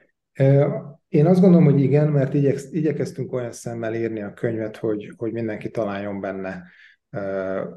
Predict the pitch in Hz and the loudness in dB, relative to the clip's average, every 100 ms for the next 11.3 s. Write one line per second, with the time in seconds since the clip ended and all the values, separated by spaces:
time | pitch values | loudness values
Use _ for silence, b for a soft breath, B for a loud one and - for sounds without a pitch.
0 | - 143 135 120 113 107 - b b b | -2 2 4 4 -2 -6 -14 b b b
1 | _ _ - 127 147 147 147 127 123 117 | _ _ -6 2 4 4 4 4 4 2
2 | 120 127 120 90 B _ _ - 160 165 | -4 -6 -6 -10 B _ _ 2 2 4
3 | 147 143 127 - 120 120 110 - 135 123 | 4 4 2 2 0 0 -4 0 2 2
4 | 120 117 113 113 - 113 107 117 110 104 | 0 -2 -4 -6 -4 -6 -4 -4 -4 -2
5 | 104 110 131 117 123 143 147 147 131 120 | -2 -2 -4 0 2 2 0 -2 0 0
6 | 123 131 135 131 - - _ - 135 135 | 2 0 2 0 -2 -14 _ 0 2 2
7 | - 127 131 131 135 143 135 127 117 120 | -2 -2 0 -2 -4 -4 -4 -2 -4 -8
8 | b b b _ 120 113 110 110 110 120 | b b b _ -10 -8 -4 -4 -2 0
9 | 113 110 110 110 107 101 110 110 113 110 | 0 0 -2 -4 -8 -8 -8 -4 -4 -4
10 | - - 113 107 107 107 107 104 104 110 | -6 -6 -4 -4 -4 -4 -2 -2 -2 -2
11 | 107 104 | -4 -6